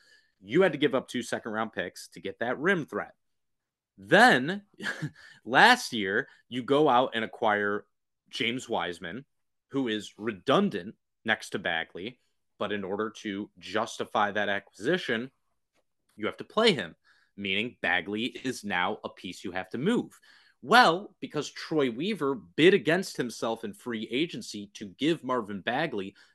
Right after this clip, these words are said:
twelve and a half million dollars a year, you now have to attach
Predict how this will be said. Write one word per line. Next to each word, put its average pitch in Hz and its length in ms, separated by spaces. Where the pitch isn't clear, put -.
twelve 139 340
and 135 80
a 110 60
half 135 340
million 117 540
dollars 107 520
a 104 60
year, 139 520
you 185 180
now 156 240
have 131 300
to 123 120
attach 113 400